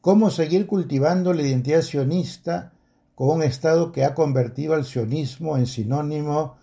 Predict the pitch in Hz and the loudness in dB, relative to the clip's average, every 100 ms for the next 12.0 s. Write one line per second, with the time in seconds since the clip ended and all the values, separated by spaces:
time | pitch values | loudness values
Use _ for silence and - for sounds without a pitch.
0 | _ _ - 131 113 123 123 139 - - | _ _ -2 -2 0 0 0 0 -6 -2
1 | 143 139 - 135 123 - 127 139 196 139 | 0 0 -4 -4 -4 -2 0 2 0 -2
2 | - - 117 113 _ _ _ _ _ _ | -6 -10 -10 -12 _ _ _ _ _ _
3 | _ _ - _ _ - - _ _ _ | _ _ -20 _ _ -20 -20 _ _ _
4 | - - - - - - - - - - | -20 -20 -20 -20 -20 -20 -20 -20 -20 -20
5 | - - - 120 139 147 127 117 123 131 | -20 -12 2 4 6 4 4 0 2 4
6 | 170 170 - 165 156 135 113 135 123 123 | 2 -2 -4 2 2 2 -2 -2 -2 -4
7 | 113 127 175 - - - - - - - | -4 -2 -2 -6 -14 -18 -20 -20 -20 -20
8 | - - - - 175 175 175 135 180 180 | -20 -20 -20 -2 2 2 2 0 2 2
9 | 143 127 - 165 170 151 131 - 117 110 | 2 0 0 2 2 2 0 -4 -4 -2
10 | 117 131 160 165 131 117 113 110 117 120 | 0 2 2 2 2 -2 -2 -4 -4 0
11 | 151 135 110 131 196 156 113 113 - - | 0 0 -2 0 0 0 -2 -2 -2 -4